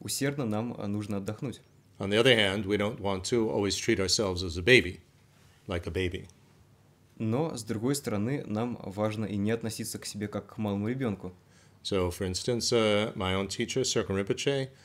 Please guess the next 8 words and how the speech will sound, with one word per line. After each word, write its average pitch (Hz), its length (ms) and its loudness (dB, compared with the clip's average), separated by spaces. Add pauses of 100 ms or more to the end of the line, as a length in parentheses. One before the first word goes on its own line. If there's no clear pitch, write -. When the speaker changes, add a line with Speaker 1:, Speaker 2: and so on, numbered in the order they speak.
(320)
Speaker 2:
uh, 123 280 0
for 113 160 -2
whom 95 160 0
I 85 60 2
used 85 320 -2
to, 113 320 2
uh, 113 200 0
translate, 113 720 2